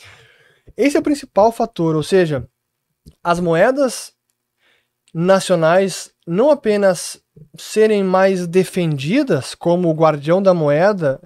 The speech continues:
que os bancos centrais deveriam ser, se eles ressu-, re-, se eles realmente assumirem esse papel de guardião da moeda, e mais, se eles liberalizarem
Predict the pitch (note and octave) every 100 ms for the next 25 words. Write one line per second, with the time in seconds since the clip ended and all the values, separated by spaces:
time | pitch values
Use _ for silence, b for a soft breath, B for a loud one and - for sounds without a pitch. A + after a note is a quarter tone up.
0 | - D#3 D3+ D3+ D3 D#3 D3+ D3 C#3+ C#3
1 | - D#3 A3 A3+ _ _ E3 D#3 G3+ G#3
2 | F#3+ - D#3 G3+ A#3 - - F3 E3 A#3+
3 | A3+ A3+ - b b b - F3+ - F3
4 | G3+ A#3+ F#3+ F3 D#3+ F3 F3 E3 D#3 C#3+
5 | D3+ F#3 F3 D3 C#3 E3+ A3 D3 b b
6 | b b b A#3 B3 G3+ D3+ C3 - _
7 | _ _ _ _ - - A3 G3 F3 A#3
8 | A#3+ A3 G#3 F3+ D#3+ F#3 B3+ B3+ B3+ A#3+